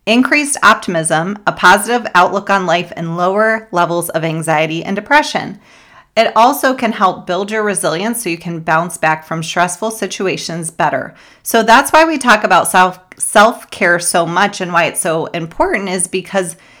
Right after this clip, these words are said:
there's so much linked to our mental health with self-care, and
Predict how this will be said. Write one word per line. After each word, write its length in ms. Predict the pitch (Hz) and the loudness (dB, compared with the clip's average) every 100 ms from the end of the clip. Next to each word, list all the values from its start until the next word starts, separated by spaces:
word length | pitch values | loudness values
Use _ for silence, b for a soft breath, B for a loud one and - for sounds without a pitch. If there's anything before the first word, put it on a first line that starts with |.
| b | b
there's 260 | 226 247 247 | 0 0 0
so 300 | - 220 247 | 2 4 4
much 580 | 226 202 202 - - _ _ - | 4 2 0 -6 -10 _ _ -6
linked 340 | 185 196 - | -4 -4 -6
to 120 | - | 2
our 120 | 170 160 | 2 4
mental 380 | 170 165 175 | 0 0 -2
health 360 | 160 165 202 - | -2 0 -2 -2
with 140 | 254 | -4
self-care, 800 | 254 262 269 - 269 262 240 - - | 2 2 0 -2 2 2 2 -4 -2
and 400 | 240 254 233 | 2 4 2